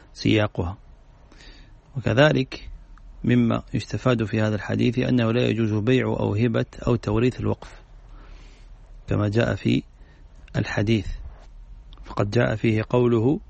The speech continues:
"غير أنه لا يباع أصلها ولا يورث ولا يوهب". وكذلك يستفاد من الحديث أن في قوله: "في الفقراء وفي القربى"، يدل على جواز جعل غلة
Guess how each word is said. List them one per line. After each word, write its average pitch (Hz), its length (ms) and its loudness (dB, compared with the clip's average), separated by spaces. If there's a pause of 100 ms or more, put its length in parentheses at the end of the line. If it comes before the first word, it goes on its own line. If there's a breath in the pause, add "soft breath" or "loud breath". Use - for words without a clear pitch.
(600 loud breath)
"غير 120 320 4
أنه 117 320 2
لا 120 120 2
يباع 110 460 0
أصلها 123 560 0
ولا 110 240 0
يورث 123 500 0
ولا 127 180 4
يوهب". 104 400 0 (760)
وكذلك 120 480 0
يستفاد 113 560 -2
من 110 180 -2
الحديث 110 540 -2 (600 soft breath)
أن 117 180 0
في 104 120 -4
قوله: 113 520 2 (460 soft breath)
"في 120 100 -2
الفقراء 120 720 0 (560 soft breath)
وفي 104 140 0
القربى"، 117 540 0 (520 soft breath)
يدل 131 300 2
على 117 220 2
جواز 113 400 2
جعل 110 340 0
غلة 117 340 2